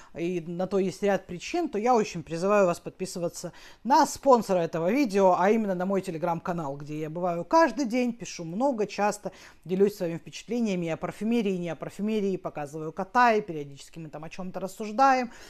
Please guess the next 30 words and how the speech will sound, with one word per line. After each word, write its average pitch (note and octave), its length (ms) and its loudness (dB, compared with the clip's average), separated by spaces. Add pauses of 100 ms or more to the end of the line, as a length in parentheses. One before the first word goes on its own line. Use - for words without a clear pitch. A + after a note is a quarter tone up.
(120)
поднимаем G3+ 480 -2
всякие G3 340 -4
разные G3 300 0
интересные G3 540 -2
темы. C4 340 -2 (340)
В G#3+ 100 0
общем, B3 320 0
мой A3+ 180 6
Telegram-канал, A3 880 2
который F#3 260 -2
называется F3 440 -4
«Мать F#3 260 2
флаконов», F#3+ 600 -4
он F#3+ 220 -4
внизу E3+ 380 -6
в E3 80 -6
описании. D4+ 760 0 (400)
Подписывайтесь, A#3+ 760 0
пожалуйста, A#3+ 540 2
там A3 440 0
реально F3 520 0
интересно. D#3+ 680 -8
А E3+ 120 -10
я A3 340 -2
желаю D#3+ 260 -8
вам D3 80 -10
приятного E3 340 -8
просмотра, C4+ 440 -8
и - 120 -10
мы F#3 220 -4